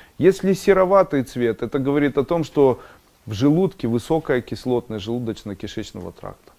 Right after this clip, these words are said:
Дальше. Есть разные типы. А, еще. На языке бывает геогра-, бывает географический язык. Вы, наверное, это замечали.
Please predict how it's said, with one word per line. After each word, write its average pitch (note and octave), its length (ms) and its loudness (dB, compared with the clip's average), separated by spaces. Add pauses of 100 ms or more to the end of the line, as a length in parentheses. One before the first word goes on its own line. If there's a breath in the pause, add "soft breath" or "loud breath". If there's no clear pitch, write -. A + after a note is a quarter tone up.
(140)
Дальше. A#2+ 520 -2
Есть F3+ 340 -2
разные C#3+ 480 2
типы. C3 380 -2
А, B2 200 0
еще. B2 400 0 (440 loud breath)
На C#3 100 4
языке D#3+ 340 2
бывает E3 520 4
геогра-, C3+ 320 2
бывает D3 440 2
географический C#3 840 0
язык. A2+ 420 -2
Вы, B2 120 -2
наверное, C3 480 0
это G#2 160 -10
замечали. G#2 480 -8